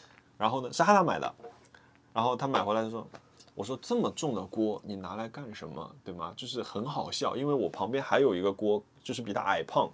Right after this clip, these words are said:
可是跟他容积是一样的，所以这两个锅是完全重叠的。他说：“哼，这么小一个锅，我轻松就可以拿起来。”砰，锅子没动。<laughs> 你就想说雷神之锤没有被拿起来，你知道吗？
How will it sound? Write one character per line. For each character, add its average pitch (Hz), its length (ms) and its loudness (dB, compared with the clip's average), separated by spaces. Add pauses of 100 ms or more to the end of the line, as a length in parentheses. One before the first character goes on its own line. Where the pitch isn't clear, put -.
可 - 120 -4
是 113 100 -6
跟 131 100 0
他 139 80 2
容 104 300 2
积 147 160 0
是 131 120 -2
一 85 100 -2
样 101 200 2
的， - 80 -16 (880)
所 - 160 2
以 139 60 6
这 165 100 2
两 107 160 8
个 95 60 -2
锅 127 180 -2
是 117 80 -2
完 95 140 0
全 117 100 -4
重 95 180 -4
叠 82 140 -2
的。 - 100 -8 (600)
他 156 80 -8
说 160 180 -6
：“哼， 269 140 0 (140)
这 277 100 -4
么 233 100 0
小 95 220 2
一 95 40 0
个 104 100 2
锅， 107 180 -2
我 101 140 2
轻 214 180 0
松 220 160 0
就 190 80 2
可 98 140 -4
以 95 40 -2
拿 85 200 -2
起 - 80 -8
来。” - 160 -2
砰， 202 240 2 (500)
锅 165 180 10
子 151 80 8
没 107 140 6
动。 127 180 6 (460)
<laughs> - 400 2
你 156 80 4
就 180 140 8
想 135 160 8
说 143 140 8
雷 139 200 12
神 147 160 8
之 156 100 6
锤 143 140 8
没 131 100 8
有 123 80 12
被 127 140 8
拿 104 220 4
起 107 100 -2
来， 95 160 4
你 95 60 -4
知 92 80 -2
道 92 80 0
吗？ - 100 -6